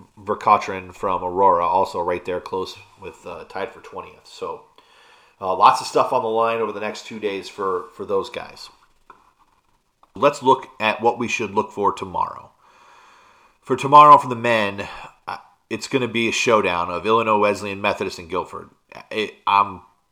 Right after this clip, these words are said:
gonna be totally focused on those three. We'll keep our eye on Denison, Carnegie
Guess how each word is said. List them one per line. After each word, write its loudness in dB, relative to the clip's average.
gonna -8
be -10
totally 2
focused 0
on 2
those -2
three. -6
We'll 0
keep -2
our 10
eye 8
on 0
Denison, -2
Carnegie -2